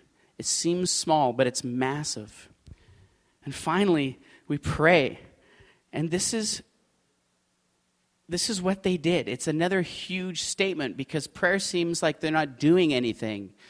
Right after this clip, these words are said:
So things are going tough, so what do you do? You go and, like,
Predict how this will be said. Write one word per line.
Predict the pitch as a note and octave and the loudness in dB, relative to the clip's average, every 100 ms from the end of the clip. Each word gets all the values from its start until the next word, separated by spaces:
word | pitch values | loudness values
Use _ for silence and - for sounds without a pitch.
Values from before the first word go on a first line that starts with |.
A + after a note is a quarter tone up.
| - - _ | -20 -20 _
So | - F3+ D#3+ | -2 0 2
things | F#3+ F#3+ F3 | 2 2 4
are | |
going | F3 E3+ | 6 4
tough, | D3+ G3+ - | 4 2 2
so | - | 2
what | E3 | 4
do | D#3+ | 4
you | |
do? | D#3 | 4
You | E3 D3 | 2 4
go | D3 | 4
and, | D3+ | 4
like, | D3 | 2